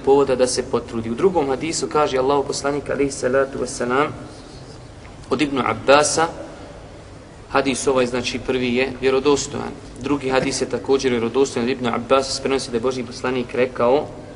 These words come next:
"Nema muslimana koji ima dne dvije kćeri, pa ih lijepo odgoji, a da ga one neće uvesti u džennet." Ovdje spominje dvije kćeri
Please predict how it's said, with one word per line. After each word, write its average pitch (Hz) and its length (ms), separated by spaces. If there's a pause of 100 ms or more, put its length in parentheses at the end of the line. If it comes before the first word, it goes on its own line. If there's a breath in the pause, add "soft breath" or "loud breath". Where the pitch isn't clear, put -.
(1040 loud breath)
"Nema 165 320
muslimana 151 580
koji 151 200
ima 165 140
dne 143 180
dvije 147 320
kćeri, 165 460 (100)
pa 147 60
ih 139 220
lijepo 160 400
odgoji, 151 460 (320)
a 131 120
da 131 100
ga 120 200
one 147 260
neće 139 400
uvesti 139 400
u 135 40
džennet." 117 640 (2250)
Ovdje 160 320
spominje 156 480
dvije 151 360
kćeri 139 440